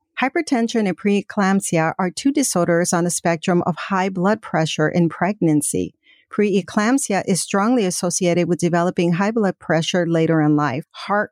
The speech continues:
disease, and cardiovascular disease and other complications. Women with abnormal placentas or abnormal blood flow to the placenta are at a higher risk of developing these conditions. High fiber diets may have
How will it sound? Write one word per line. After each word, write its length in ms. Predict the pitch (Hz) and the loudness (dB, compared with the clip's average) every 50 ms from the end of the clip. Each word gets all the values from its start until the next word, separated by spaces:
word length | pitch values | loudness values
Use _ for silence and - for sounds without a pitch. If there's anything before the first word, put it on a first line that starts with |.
| _ _ _ | _ _ _
disease, 500 | - 202 185 - - 160 151 160 175 - - | -2 -2 -2 0 0 0 2 2 0 0 0
and 140 | 185 175 175 | 0 -2 0
cardiovascular 840 | - - 208 233 254 233 196 165 147 165 156 165 160 - 175 160 156 151 | 0 -2 -2 0 0 0 -2 -4 -2 -2 -2 -2 -2 -2 -2 0 0 0
disease 480 | 160 156 151 - - 143 151 165 - | 0 0 -2 -2 -2 -2 -2 0 2
and 120 | 160 165 160 | 2 2 4
other 200 | 156 156 165 165 | 4 2 0 0
complications. 960 | - 180 156 151 - - - - 170 160 160 - - - - 95 - - - - | 0 -2 0 0 -2 -2 0 0 2 2 0 0 -2 0 0 0 0 -2 -2 -2
Women 500 | - 180 185 202 202 208 220 220 233 240 | 0 0 2 2 2 2 2 2 2 2
with 140 | 220 196 196 - | 0 0 -2 -2
abnormal 600 | 196 190 220 226 240 208 196 185 180 175 175 180 | -2 -2 -2 0 0 0 2 2 2 2 0 0
placentas 880 | - _ 185 170 - - 180 185 233 226 - 185 165 170 175 185 - - - - | -2 _ -2 -2 -2 0 0 0 0 0 0 0 0 0 0 0 -2 -4 -4 0
or 300 | 208 220 240 247 214 - | 0 2 2 2 0 0
abnormal 640 | 208 214 208 208 202 190 190 180 175 170 170 - _ | -2 -2 0 0 0 0 0 2 2 0 0 -2 _
blood 320 | 175 175 185 196 - - | -2 0 0 0 0 -2
flow 240 | - _ 180 160 165 | -4 _ -2 0 0
to 160 | 156 - 190 | 0 0 -2
the 80 | 170 170 | -2 0
placenta 800 | - - 170 165 - - 160 156 170 156 - 180 165 160 156 - - | 0 0 0 0 0 2 2 2 2 0 -2 -2 -2 -2 -2 -2 -2
are 260 | - 190 202 208 - - | 0 0 0 0 0 0
at 160 | - 185 180 175 | 0 0 0 0
a 100 | 170 165 | 0 0
higher 320 | - 196 190 214 220 208 | 0 0 0 2 2 2
risk 320 | 175 175 175 175 - - | 2 2 0 0 -2 -2
of 100 | 185 165 | -2 -2
developing 520 | 165 165 160 160 151 160 165 - 175 160 151 | 0 0 0 0 0 0 0 0 2 2 2
these 160 | 151 147 - | 2 0 -2
conditions. 800 | - 175 156 156 170 170 160 - - 175 151 143 160 170 - - _ _ _ _ _ _ _ - | 0 2 2 4 4 2 2 0 -2 -2 -2 -2 -2 -2 -4 -6 _ _ _ _ _ _ _ -2
High 160 | - 214 233 | -2 0 0
fiber 300 | - 240 240 226 240 240 | 0 0 0 0 -2 -2
diets 520 | 196 196 170 175 175 185 202 202 - - | -2 -2 -2 -2 -2 -2 -2 -2 -2 0
may 160 | 185 175 175 | 0 2 2
have 320 | 180 151 - 190 185 180 | 0 0 0 0 0 0